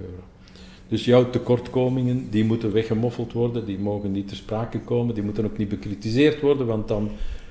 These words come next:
dan, dan ben je niet goed. Eh, en de, alle dingen die je goed doet, die moeten bejubeld worden.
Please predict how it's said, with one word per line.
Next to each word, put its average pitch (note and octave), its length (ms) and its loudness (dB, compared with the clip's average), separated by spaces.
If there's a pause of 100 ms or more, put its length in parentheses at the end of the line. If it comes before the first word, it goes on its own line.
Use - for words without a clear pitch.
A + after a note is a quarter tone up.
(180)
dan, A2 440 0
dan G#2+ 200 0
ben G#2+ 260 4
je G#2 100 2
niet G2+ 460 0 (480)
goed. G#2+ 360 2 (680)
Eh, G#2 440 0 (320)
en A2+ 460 6 (180)
de, A#2 120 2
alle C3+ 300 6
dingen A#2+ 240 6
die G#2 140 4
je G#2 100 6
goed E3+ 260 8
doet, C#3+ 180 4
die A2 100 0
moeten G#2+ 240 -2
bejubeld G2 680 2 (220)
worden. F2+ 440 -2